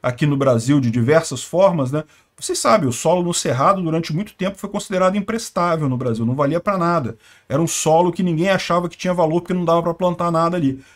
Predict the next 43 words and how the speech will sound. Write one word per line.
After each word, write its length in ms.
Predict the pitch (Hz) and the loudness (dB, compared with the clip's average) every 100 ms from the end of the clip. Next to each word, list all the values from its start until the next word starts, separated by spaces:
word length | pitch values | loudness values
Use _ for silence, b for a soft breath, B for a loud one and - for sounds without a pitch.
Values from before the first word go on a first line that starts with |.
| B | B
Até 260 | 196 196 | -2 0
que 100 | 185 | -2
descobriram 540 | 175 - 196 170 196 202 | -4 -4 -2 0 0 0
como 260 | 190 202 | 0 -2
corrigir 560 | 190 214 208 196 135 175 | 0 0 0 0 0 -2
o 80 | 175 | -4
solo 380 | - 147 147 131 | -4 -2 -2 -4
do 80 | |
Cerrado 560 | 127 180 147 160 185 190 b b b b | -8 -6 -2 0 0 -4 b b b b
e 220 | 165 147 | 2 2
com 160 | 147 | 0
fertilizantes 1040 | 143 151 - 151 120 135 185 185 - 117 120 | -2 -2 -2 0 2 2 2 0 -2 -2 0
e, 340 | 131 123 117 113 | 0 2 0 0
e 200 | 120 120 113 | -2 0 -2
coisas 240 | - 131 127 | -2 -4 -2
apropria-, 600 | 120 135 117 147 160 160 | -6 -6 -6 0 0 0
apropriadas, 680 | - 135 165 180 196 196 - b b b | -6 -4 0 2 0 -4 -12 b b b
eh, 440 | - 147 139 135 | 2 4 4 2
faziam 480 | - 165 147 135 170 | 0 4 4 4 2
a 80 | 151 | 2
correção 500 | 151 151 - - 147 | 0 -2 -2 -2 0
lá 120 | 147 | 0
do 80 | 131 | -2
P 120 | 147 | 0
H 260 | 131 131 127 | 2 4 2
do 100 | 120 | 0
solo, 400 | - 190 196 190 | -4 0 2 0
colocavam 400 | 165 147 156 151 | -4 -2 -2 -2
os 80 | |
fertilizantes 500 | - 143 165 151 202 | -6 -8 -4 -4 -4
e 40 | - | -6
pronto. 340 | 226 254 269 b b b | -2 -2 -4 b b b
Hoje 240 | 214 208 | -2 0
em 80 | 202 | 0
dia 240 | 135 208 | 0 -2
o 60 | 233 | -2
Cerrado 560 | - 202 160 190 214 - | -2 -2 0 0 -2 0
é 80 | 196 | 2
a 80 | |
grande 380 | 196 147 190 220 | 2 0 0 -2
fronteira 580 | 208 214 190 - 185 190 | -2 -4 -4 -4 -2 -2
agrícola 480 | 143 139 185 160 156 | -2 -4 -6 -6 -4
brasileira, 560 | 151 139 123 156 175 | -4 -2 -2 -2 -4